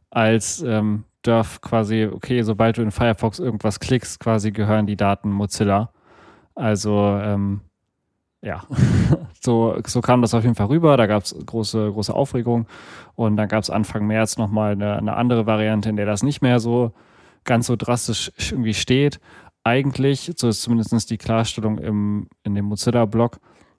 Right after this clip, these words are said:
geht's halt hauptsächlich darum, also einige Sachen waren sowieso schon,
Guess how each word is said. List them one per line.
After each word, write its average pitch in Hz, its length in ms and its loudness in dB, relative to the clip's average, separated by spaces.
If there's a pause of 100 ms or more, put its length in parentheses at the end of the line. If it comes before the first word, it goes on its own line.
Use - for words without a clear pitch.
(140)
geht's 113 260 -4
halt 110 140 2
hauptsächlich 110 480 0
darum, 117 440 0
also 104 200 -2
einige 107 280 0
Sachen 104 260 -2
waren 104 140 0
sowieso 101 340 -4
schon, 113 340 0